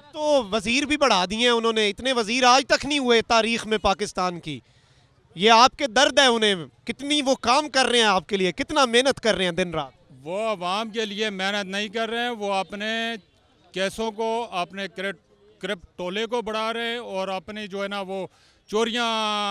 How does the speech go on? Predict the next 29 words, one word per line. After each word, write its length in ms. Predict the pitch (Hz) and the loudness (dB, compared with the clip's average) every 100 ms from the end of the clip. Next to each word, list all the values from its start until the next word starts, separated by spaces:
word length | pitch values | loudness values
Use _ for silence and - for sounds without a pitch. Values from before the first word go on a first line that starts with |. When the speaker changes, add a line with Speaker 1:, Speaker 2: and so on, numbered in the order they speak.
| 196 170 | -4 -6
Speaker 2:
ख़त्म 280 | 196 202 | -8 -8
करने 280 | 185 190 196 | -10 -10 -10
के 100 | 196 | -12
लिए 180 | 180 180 | -10 -12
सारा 260 | 180 175 165 | -8 -8 -8
काम 240 | 170 170 | -8 -8
कर 160 | 160 190 | -8 -10
रहे 120 | 220 | -8
हैं। 60 | 220 | -8
और 200 | 208 170 _ _ _ - | -8 -10 _ _ _ -10
इस 160 | 208 220 | -6 -6
पार्टी 360 | 214 196 196 196 | -4 -6 -6 -8
जो 140 | 196 202 202 - _ _ _ | -8 -6 -8 -12 _ _ _
एक 220 | 180 170 135 | -14 -12 -8
जा 200 | 151 208 | -4 0
रही 180 | 226 214 | 0 -2
थी 180 | 196 196 | -6 -10
सही 460 | 190 180 202 202 180 | -8 -6 -6 -6 -8
डगर 280 | 175 180 180 | -8 -8 -8
पे, 140 | 185 | -10
उसको 400 | 185 190 - 196 | -12 -12 -10 -10
भी, 280 | 180 208 226 _ _ - | -10 -12 -14 _ _ -14
उसका 220 | 208 - | -10 -6
भी 100 | 208 170 | -6 -6
बेड़ा 240 | 170 170 | -6 -6
गर्क 260 | 139 147 147 | -6 -8 -8
कर 160 | 143 131 | -12 -14
रहे 120 | |
हैं। 100 | 120 | -16